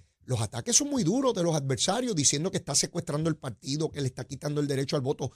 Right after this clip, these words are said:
Son, son ataques medulares, y yo no veo a ningún senador del Partido Popular defendiendo a Dalmau.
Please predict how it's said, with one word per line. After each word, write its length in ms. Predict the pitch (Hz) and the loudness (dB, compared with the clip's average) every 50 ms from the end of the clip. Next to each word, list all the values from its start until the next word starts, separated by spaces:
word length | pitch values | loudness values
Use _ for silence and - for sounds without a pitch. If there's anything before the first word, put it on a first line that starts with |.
| _ _ _ _ _ | _ _ _ _ _
Son, 600 | - - - 135 120 127 143 160 202 233 240 208 135 | -2 0 2 2 2 0 0 -2 -2 -2 -4 -4 -4
son 200 | - 135 123 120 | -4 -2 0 0
ataques 320 | 120 - 151 151 - 220 | 0 -2 -2 -2 0 0
medulares, 680 | 233 254 262 254 226 160 120 117 143 233 269 254 - - _ _ _ _ - | 2 2 2 2 2 2 2 2 0 0 0 0 -2 -4 _ _ _ _ -4
y 140 | 170 151 117 | -4 -2 -2
yo 140 | - 131 | 0 -2
no 120 | 143 208 226 | -2 0 0
veo 160 | 185 156 185 | 0 2 2
a 40 | 226 | 2
ningún 420 | 254 233 180 139 113 123 139 180 | 2 0 0 -2 0 -2 0 2
senador 440 | 190 - 277 262 233 180 131 143 160 | 2 2 2 0 0 0 0 0 0
del 100 | 190 - | -2 -2
Partido 320 | - 175 147 - - 147 139 | -4 -6 -8 -6 -6 -8 -8
Popular 340 | 165 180 - 185 147 139 151 | -8 -8 -6 -4 -4 -4 -4
defendiendo 440 | 185 - 220 185 147 127 123 139 | -6 -6 -6 -4 -2 -2 0 0
a 20 | 143 | 0
Dalmau. 420 | 151 170 190 226 285 294 180 - | -2 -2 -4 -6 -8 -10 -14 -16